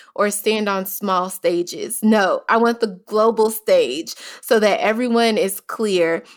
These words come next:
This is an idea. This is a vision. We have leadership in place to transform an industry. And as much as I saw that, I was really affirmed when the Utah Black Chamber, in collaboration with the N B A Foundation,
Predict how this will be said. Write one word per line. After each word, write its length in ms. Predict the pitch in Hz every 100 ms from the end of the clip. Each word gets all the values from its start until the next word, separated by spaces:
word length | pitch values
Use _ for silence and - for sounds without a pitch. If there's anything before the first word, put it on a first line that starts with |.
| _ _ _
This 240 | 233 254
is 140 | 254 208
an 80 |
idea. 580 | 196 180 180 214 247 240
This 240 | 196 208 220
is 120 | 185
a 80 | 185
vision. 680 | 180 208 214 233 226 226 226 - _
We 100 | 214
have 140 | 220 180
leadership 520 | 196 233 233 233 220
in 140 | 175
place 520 | 180 - 190 226 240 - - - -
to 160 | 247
transform 840 | 220 - 233 247 226 - 208 214 196
an 140 | 180
industry. 800 | 170 185 185 190 - - - 262 - - - -
And 420 | 214 208 190 185
as 180 | 190 202
much 220 | 220 233
as 160 | 214 -
I 160 | - 175
saw 320 | 202 226 233
that, 340 | 233 247 240 -
I 120 | 202
was 200 | 202 190
really 260 | 190 220 196
affirmed 800 | 185 - 196 220 202 185 180 - - - _
when 480 | 208 208 196 185 -
the 260 | 202 190
Utah 380 | 185 214 226 196
Black 240 | 190 180 175
Chamber, 460 | 202 202 196 196
in 220 | 185 202
collaboration 640 | 190 208 185 185 185 - 190
with 120 | 185
the 100 | -
N 120 | 185
B 140 | 180 208
A 120 | 285
Foundation, 840 | 226 196 180 170 185 185 175 175